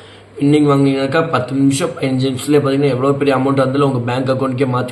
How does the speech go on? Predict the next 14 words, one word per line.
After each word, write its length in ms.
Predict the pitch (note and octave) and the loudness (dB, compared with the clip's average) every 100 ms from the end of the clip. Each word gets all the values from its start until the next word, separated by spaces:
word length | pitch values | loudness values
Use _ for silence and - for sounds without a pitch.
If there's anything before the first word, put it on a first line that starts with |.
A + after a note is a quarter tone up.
| G#2+ | -6
விட்டுறாங்க. 500 | B2 B2 C3 D3+ - - - - - A#2 A#2 | -4 -4 -2 -4 -6 -16 -20 -20 -16 -6 -2
ஏ 140 | C3 | 0
பி 140 | C#3 C#3+ | 2 0
பொறுத்தவரை 560 | C#3 B2 - B2 B2 | -2 -10 -8 -4 -2
முப்பத்தேழு, 720 | B2 - - C#3+ D3 D3 D3+ - | -4 -8 -8 2 4 4 2 -2
அறுபத்தி 440 | - C3 C#3 C#3 | -4 0 0 2
ரெண்டு, 320 | C#3 C#3 D3 D3+ | 2 4 2 -2
பத்தொன்பது, 640 | - A#2+ - C#3 C#3 C#3 D#3 | -6 -6 0 2 2 2 -2
பதினேழு. 600 | - B2+ B2+ B2+ A#2 G#2+ - - - C3+ | -2 -4 -2 -2 -2 -6 -16 -20 -18 -2
பி 160 | C3+ D3+ | 2 2
சி 160 | D3 | 0
பொறுத்தவரை 600 | C3+ - - B2+ B2 B2 | -6 -8 -10 -6 -2 -2
இருபத்தி 340 | B2 C#3 C#3 C#3+ | -2 -2 -2 -2
நாலு, 300 | C3+ C#3+ | 0 0